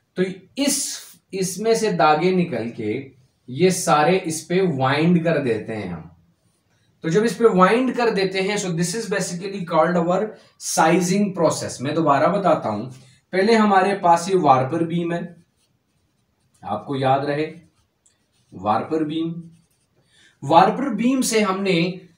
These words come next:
धागे एक sheet के form में निकाले, इस box में हमने dip किए और इस box में हमारे पास size solution पड़ा है। उसके बाद हम ले गए इसको hot rollers के, के through, ताकि इसको dry किया जाए।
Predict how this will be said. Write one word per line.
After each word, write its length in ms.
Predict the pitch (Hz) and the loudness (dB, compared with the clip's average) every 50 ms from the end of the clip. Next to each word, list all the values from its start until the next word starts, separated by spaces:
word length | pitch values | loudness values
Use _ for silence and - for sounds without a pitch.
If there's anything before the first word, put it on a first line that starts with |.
| _ _ _ 123 | _ _ _ -8
धागे 400 | 127 127 156 160 165 165 214 226 | -2 2 4 4 4 4 2 2
एक 260 | 233 - 214 196 175 | 0 0 -2 -4 -4
sheet 380 | - - - 208 240 254 - - | -4 -4 0 0 0 0 0 0
के 140 | 233 240 | 0 0
form 300 | 214 - 190 175 175 175 | 0 0 -2 -2 -2 0
में 140 | 180 190 196 | 0 0 0
निकाले, 460 | 196 190 180 175 156 151 143 139 151 | 0 0 0 2 0 0 2 0 0
इस 440 | 165 185 185 180 185 180 180 165 156 | 0 0 0 0 -2 -4 -4 -6 -6
box 500 | 143 127 135 185 208 214 208 - - - | -6 0 4 4 4 4 4 0 -6 -4
में 120 | 226 233 202 | -4 -2 -2
हमने 320 | 170 151 156 160 165 160 | -2 -2 -2 -2 -2 -2
dip 380 | 143 135 135 220 240 - - - | -2 -2 -4 -4 -6 -6 -10 -12
किए 260 | 156 151 143 143 156 | -8 -4 -2 -2 -2
और 200 | - - 175 170 | -2 -4 -4 -4
इस 160 | 160 - - 147 | -6 -6 -8 -2
box 340 | 143 160 180 180 180 - 208 | 0 2 2 2 0 -4 -6
में 80 | 208 | -6
हमारे 220 | 190 165 156 151 156 | -2 -2 -2 -2 -2
पास 180 | 151 - - | -4 -6 -8
size 360 | - - 151 151 170 170 - | -6 -6 -4 -4 -4 -4 -4
solution 380 | - 127 120 120 110 - 139 127 | -6 -8 -8 -10 -10 -12 -12 -12
पड़ा 200 | - - 87 87 | -10 -12 -12 -12
है। 200 | 87 - - - _ _ _ _ _ _ _ _ _ _ _ _ _ - | -14 -16 -20 -20 _ _ _ _ _ _ _ _ _ _ _ _ _ -6
उसके 260 | 202 190 - 262 277 | -6 -2 0 0 2
बाद 200 | 240 247 226 233 | 4 4 4 4
हम 200 | 220 226 240 233 214 | 2 2 0 0 0
ले 200 | 208 202 202 196 | 0 0 0 0
गए 200 | 196 202 208 220 | 2 2 0 0
इसको 440 | - 185 170 - - 202 202 185 | -2 -4 -4 -6 -6 -4 -2 -2
hot 440 | - - 123 143 170 202 202 175 175 | -2 -2 0 2 2 2 2 2 0
rollers 420 | 170 160 151 151 180 196 180 - - | -2 0 0 0 0 0 -2 -4 -6
के, 140 | 190 185 | -6 -6
के 520 | 180 180 - - - _ _ - 180 160 165 | -6 -6 -8 -14 -20 _ _ -6 -6 -6 -4
through, 200 | 165 170 185 180 - - - _ _ _ _ _ _ _ - | -4 -6 -6 -6 -10 -16 -20 _ _ _ _ _ _ _ 0
ताकि 260 | 185 180 175 - - | 2 2 2 0 -4
इसको 360 | - 170 170 - - - 190 | -6 -6 -8 -8 -6 -4 -4
dry 320 | 180 147 131 131 131 - | -2 0 0 0 0 0
किया 280 | - - 170 180 190 185 | 0 -2 -4 -2 -2 -2
जाए। 400 | 180 180 180 175 175 - - | 0 0 -2 -2 -4 -8 -12